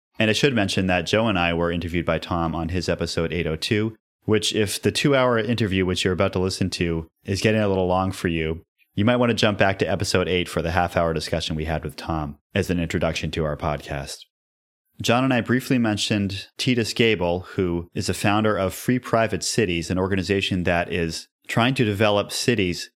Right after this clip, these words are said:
that are run like a market-based service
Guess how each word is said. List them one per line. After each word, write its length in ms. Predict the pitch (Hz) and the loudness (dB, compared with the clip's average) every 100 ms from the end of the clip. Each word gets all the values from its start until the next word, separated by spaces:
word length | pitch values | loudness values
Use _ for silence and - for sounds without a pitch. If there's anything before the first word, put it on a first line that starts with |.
| _ _ - | _ _ 0
that 160 | 107 | 2
are 120 | 101 | 4
run 320 | 95 104 120 113 | 4 2 4 2
like 200 | 104 101 | 2 0
a 60 | |
market-based 720 | 95 101 107 113 - 98 90 | 2 2 2 -2 0 0 0
service 600 | - 104 85 76 - - | 0 0 0 -4 -6 -10